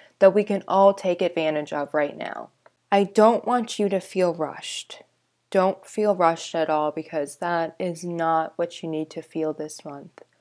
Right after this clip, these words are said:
I'm not trying to tell you what to do, but just remember that you have everything inside of you. You have all that passion, all that inner fire, all that boldness, all that courage, that strength, power.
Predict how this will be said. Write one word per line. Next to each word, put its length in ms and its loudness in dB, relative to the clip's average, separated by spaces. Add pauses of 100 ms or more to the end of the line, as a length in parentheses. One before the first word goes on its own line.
(240)
I'm 60 -6
not 180 0
trying 220 2
to 60 -2
tell 200 -2
you 140 0
what 140 -2
to 120 -14
do, 400 -4 (1300)
but 180 0
just 380 2
remember 600 0
that 240 -6
you 160 -2
have 500 4 (500)
everything 540 4
inside 520 2
of 120 -6 (100)
you. 200 -8
You 220 -6
have 380 2
all 180 6
that 280 4
passion, 540 0
all 260 4
that 260 0
inner 200 -2
fire, 600 -6 (360)
all 160 6
that 300 4
boldness, 720 2
all 180 6
that 300 4
courage, 500 4
that 220 -10
strength, 580 -2
power. 560 2